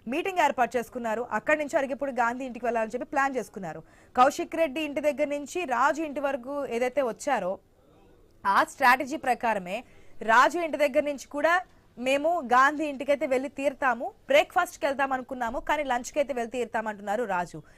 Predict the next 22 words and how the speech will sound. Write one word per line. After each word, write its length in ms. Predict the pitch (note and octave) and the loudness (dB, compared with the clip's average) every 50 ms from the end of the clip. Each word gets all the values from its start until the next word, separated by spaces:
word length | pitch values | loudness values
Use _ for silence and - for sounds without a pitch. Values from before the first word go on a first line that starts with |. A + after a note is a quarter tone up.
| - - - | -10 -4 -2
కానీ 120 | A#3 A#3 | -2 -2
ఇప్పటికే 280 | A#3 - C4+ A#3+ D#4 C4+ | -2 -2 0 2 2 4
రాజును 340 | A3+ G#3 A3+ A#3+ C#4+ C#4 | 6 4 4 4 2 0
కూడా 160 | B3 C#4+ C#4 C#4 | 0 4 4 6
హౌస్ 200 | B3 B3 B3 C#4+ | 6 6 4 4
అరెస్ట్ 240 | C4+ C#4+ - - | 2 2 0 0
చేశారు, 380 | C#4 C#4 - D4 C4+ C4 C#4+ C#4+ - - _ - | -2 -2 0 0 -2 -2 -4 -6 -10 -16 _ -6
అక్కడ 180 | F3+ F#3 - A#3+ | -4 -2 -2 0
కూడా 160 | A#3 C#4 C4+ | 0 0 0
పోలీసు 320 | C#4 - C#4 C4 C4+ A#3 C4 | 0 0 0 0 0 -2 -2
బందోబస్తు 540 | A3+ A#3+ A#3+ B3+ C#4 C4 C4+ C4 - C#4+ | -2 -2 0 0 0 0 -2 -4 -6 -6
ఉంది. 260 | C#4 C4 B3+ C4+ C4+ - - _ _ - | -8 -6 -6 -8 -10 -12 -16 _ _ -4
మరి 120 | A3+ A3+ A3 | 0 0 0
అక్కడి 240 | G#3+ A3 C4+ B3+ C4 | 0 0 -4 -4 -4
నుంచి 180 | C#4+ - D#4+ | -6 -6 -6
బీఆర్ఎస్ 460 | A#3 C4+ C4+ C4 C4+ C#4 C#4 C4+ - | -4 0 2 2 2 2 0 0 -2
ఎమ్మెల్యేలు 460 | B3+ A#3 A#3+ C4+ C4+ C#4 C#4 C4 B3 B3 | -2 -2 -2 -4 -4 -2 -2 -2 -2 -2
ఏ 240 | A3+ A3 A3+ B3 | -4 -2 -2 -2
విధంగా 380 | C#4 D4 B3 C4 C#4 C#4 C#4 C4+ | -2 -2 -4 -6 -6 -4 -2 -2
గాంధీ 420 | C4 A#3+ A#3 A3+ A#3 B3 B3+ B3 | -2 0 0 0 0 0 -2 -4
ఇంటికి 420 | C4+ C4 B3 A3+ B3+ B3 A#3+ - B3+ | -6 -8 -8 -8 -10 -10 -8 -6 -4
చేరుకుంటారనేది 840 | A3+ A#3 A#3+ - B3+ A#3 A3+ A#3 A#3 A3+ A3 A3+ A3 A3+ C4 C4 - | -4 -4 -4 -6 -6 -6 -4 -4 -4 -4 -4 -6 -6 -8 -8 -10 -12